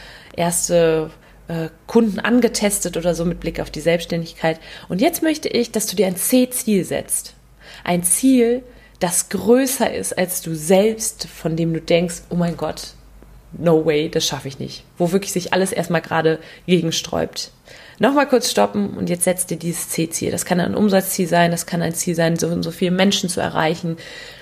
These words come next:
Das kann sein, dass irgendeiner, ein Mensch, von dem du weißt, dass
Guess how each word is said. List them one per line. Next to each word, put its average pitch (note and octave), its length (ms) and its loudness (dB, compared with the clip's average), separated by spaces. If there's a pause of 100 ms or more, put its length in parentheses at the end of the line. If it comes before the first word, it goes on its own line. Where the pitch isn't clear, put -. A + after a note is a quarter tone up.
(760)
Das F#3+ 200 2
kann G3 220 4
sein, F#3 300 4
dass F3+ 160 -2
irgendeiner, F#3+ 1000 2
ein F3+ 240 -2
Mensch, G3 420 0
von F3+ 200 -4
dem F3+ 120 -2
du F3 160 -2
weißt, F3+ 520 0 (320)
dass F3 320 -4